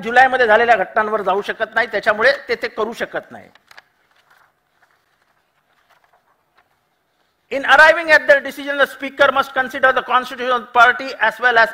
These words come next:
any other rules and regulations which specify the structure of the leadership of the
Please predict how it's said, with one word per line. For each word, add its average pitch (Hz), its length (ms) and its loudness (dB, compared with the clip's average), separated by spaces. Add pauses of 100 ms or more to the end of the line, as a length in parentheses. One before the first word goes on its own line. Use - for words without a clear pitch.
any 247 140 -6
other 247 240 0
rules 247 200 -10
and 220 160 -2
regulations 233 480 -6
which 233 140 -14
specify 226 420 -4
the 226 120 -6
structure 226 320 -4
of 208 120 -6
the 214 120 -6
leadership 214 380 -8
of 196 140 -6
the 208 80 -8